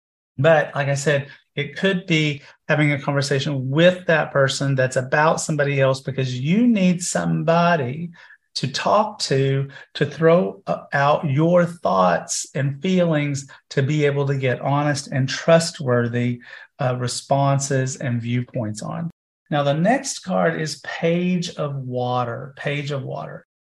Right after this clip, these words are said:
The Page of Water is intuitive and sensitive, artistic and friendly. Um, it doesn't say this on the card, but I will throw in naive, okay?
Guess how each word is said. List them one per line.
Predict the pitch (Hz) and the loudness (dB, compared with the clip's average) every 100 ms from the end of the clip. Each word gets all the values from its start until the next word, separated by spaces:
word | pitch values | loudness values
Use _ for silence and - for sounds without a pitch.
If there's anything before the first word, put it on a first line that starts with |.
| _ | _
The | - | -8
Page | 151 180 214 | -2 -2 0
of | 220 175 | -4 0
Water | 170 170 170 | 2 4 2
is | 143 | 0
intuitive | 135 120 - 202 196 185 190 185 | -4 -6 -4 -2 0 0 0 -2
and | 117 135 | -6 -6
sensitive, | - 180 175 170 170 165 160 - | -2 0 2 0 -2 -2 -2 -4
artistic | - - - 190 185 - 190 185 - | -10 -8 -6 -4 -4 -4 -6 -6 -8
and | 139 143 139 - _ - | -4 -4 -6 -12 _ -2
friendly. | 135 139 135 - - - - - - - - | 0 2 0 -6 -10 -10 -14 -20 -20 -16 -2
Um, | 139 139 131 | 0 2 0
it | 151 139 | -2 0
doesn't | 160 165 | 0 0
say | - 165 | 0 2
this | 160 160 170 | 2 0 -2
on | |
the | 156 | -2
card, | 147 143 143 147 | -2 0 0 2
but | 156 | 0
I | 143 | 0
will | 156 | 0
throw | 165 - 147 147 143 | -2 -2 0 0 0
in | 135 135 143 | 0 -2 -2
naive, | 175 139 131 131 127 135 120 127 160 170 175 | 0 2 2 -2 -4 -4 -4 -6 -8 -10 -2
okay? | 165 156 156 151 156 165 | -2 2 2 2 2 0